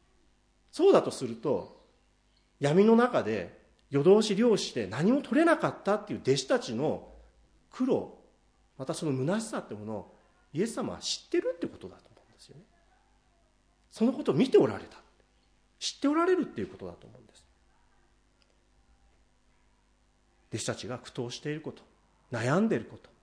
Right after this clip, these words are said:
手応えを感じられないで一生懸命生きていること、そのことを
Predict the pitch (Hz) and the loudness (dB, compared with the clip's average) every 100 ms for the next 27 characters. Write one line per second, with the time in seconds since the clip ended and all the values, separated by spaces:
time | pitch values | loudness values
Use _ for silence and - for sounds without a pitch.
0 | _ - 135 175 165 139 160 170 190 202 | _ -4 -2 0 0 0 -2 0 0 0
1 | 214 208 131 - 202 202 240 170 - 233 | 0 -2 -4 -4 -4 -2 0 0 -2 -8
2 | 127 - - _ _ _ _ _ _ _ | -8 -16 -20 _ _ _ _ _ _ _
3 | - 190 226 294 339 160 92 - | -2 0 0 -2 0 0 0 -10